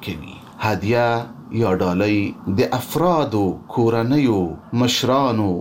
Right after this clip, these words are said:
رهبرانو، سیاسیونو او هیوادونو ترمنځ هم ستر رول لري. ډیپلوماتیکې اړیکې ټینګوي او هوښیار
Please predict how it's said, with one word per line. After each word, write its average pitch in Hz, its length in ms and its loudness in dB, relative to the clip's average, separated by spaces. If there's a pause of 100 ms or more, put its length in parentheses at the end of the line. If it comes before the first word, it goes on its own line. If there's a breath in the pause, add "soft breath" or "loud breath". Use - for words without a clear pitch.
(180)
رهبرانو، 117 840 0 (640 loud breath)
سیاسیونو 127 1040 2 (460 loud breath)
او 113 80 4 (320)
هیوادونو 104 640 2 (120)
ترمنځ 104 380 0 (120)
هم 104 220 0 (140)
ستر - 340 0
رول 90 160 2 (120)
لري. 69 240 -10 (340)
ډیپلوماتیکې 117 920 2 (140)
اړیکې 135 320 2 (100)
ټینګوي 101 500 2 (280)
او 95 540 2 (420)
هوښیار 139 880 0